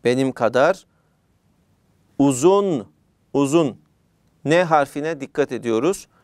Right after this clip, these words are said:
N harfinin noktası işte bu sonundaki çizgi olmuş oluyor. Fakat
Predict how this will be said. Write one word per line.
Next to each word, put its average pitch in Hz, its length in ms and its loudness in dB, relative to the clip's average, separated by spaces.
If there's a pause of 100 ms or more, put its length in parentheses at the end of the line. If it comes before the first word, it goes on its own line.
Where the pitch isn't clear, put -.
(220)
N 151 180 2
harfinin 131 640 -2
noktası 156 520 -2
işte 135 300 -2
bu 143 240 -4
sonundaki 127 600 -4
çizgi 123 520 -2 (220)
olmuş 113 340 -4
oluyor. 120 360 0 (1400)
Fakat 156 800 2